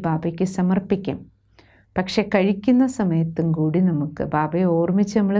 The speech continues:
കഴിച്ചു തുടങ്ങും. പക്ഷേ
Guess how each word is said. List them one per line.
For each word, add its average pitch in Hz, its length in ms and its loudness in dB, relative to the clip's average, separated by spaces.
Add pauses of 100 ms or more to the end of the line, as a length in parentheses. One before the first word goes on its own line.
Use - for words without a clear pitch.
കഴിച്ചു 170 360 0
തുടങ്ങും. 143 420 -2 (2250)
പക്ഷേ 165 360 0